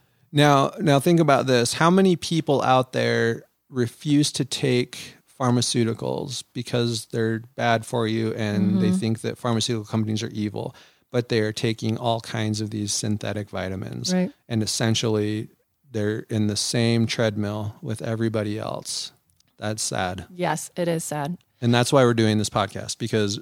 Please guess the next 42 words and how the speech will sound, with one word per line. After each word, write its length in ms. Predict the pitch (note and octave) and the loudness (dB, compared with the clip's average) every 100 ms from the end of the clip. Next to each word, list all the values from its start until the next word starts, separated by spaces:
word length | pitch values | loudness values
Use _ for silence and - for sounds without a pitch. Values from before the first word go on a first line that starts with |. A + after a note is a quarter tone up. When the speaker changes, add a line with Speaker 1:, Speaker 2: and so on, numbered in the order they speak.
| - | -12
Speaker 1:
we 220 | A#2+ B2 | -2 2
want 200 | B2+ B2 | 6 6
everybody 400 | A#2+ A#2 A2+ A2 | 4 2 -2 -2
to 80 | G#2+ | -2
know 720 | G#2+ G#2+ A2+ A2+ G#2 A#2 A2 G#2+ - | -4 -4 -4 -2 -4 -6 -10 -12 -4
what's 260 | F3+ D#3+ | -2 0
really 280 | B2+ B2 A#2 | 2 2 2
Speaker 2:
Mm-hmm. 40 | G#2+ | 0
Speaker 1:
going 280 | A2 G#2 G#2 | 0 0 -2
on, 240 | F#2+ A2+ | -6 -4
what's 220 | A#2 A2+ | -2 -2
really 340 | B2+ A2+ A2 G#2+ | -2 0 0 -2
going 300 | G#2 G2+ G#2+ | -4 -4 -6
into 260 | G#2 A2+ | -6 -8
this. 240 | A2 A2 - | -8 -8 -4
And 260 | C3 A#2 | 0 4
this 200 | C3+ C#3+ | 4 4
is 160 | C#3+ B2+ | 2 0
why 340 | B2 C#3 C3+ | 6 8 8
the 160 | A#2 B2+ | 4 2
industry 400 | B2+ C3 - B2+ | 2 2 2 0
is 80 | A#2 | 0
so 300 | - C3 C3 | 2 4 6
big. 340 | B2 A#2 B2 | 4 4 2
This 180 | C#3+ - | 0 4
is 180 | A3+ F#3 | 2 4
why, 340 | C#3 E3+ F3 | 6 6 6
by 180 | C3 B2 | 4 4
the 120 | A#2 | 4
way, 320 | A#2 A2 A#2 - - - - | 2 2 -2 -6 -18 -20 -8
the 120 | - C#3+ | 2 4
F 120 | C#3+ | 4
D 140 | D3+ | 4
A 100 | C#3 | 4
hasn't 480 | B2+ - E3 E3 D#3 | 4 4 4 4 2
started 380 | - C3+ B2 B2 | 2 2 2 0
cracking 420 | - B2+ A#2+ B2+ | 0 0 2 0
down 320 | A2+ A2 A#2 | 0 0 -2
on 200 | B2+ B2+ | -2 -2
supplements. 720 | C3 - - C#3 A2 - C3+ - | -2 -4 -2 0 0 -2 -8 -8
Speaker 2:
Yep. 240 | E3+ E3 E3 _ _ | -10 -14 -14 _ _
Speaker 1:
And 300 | D3 C#3+ | 4 6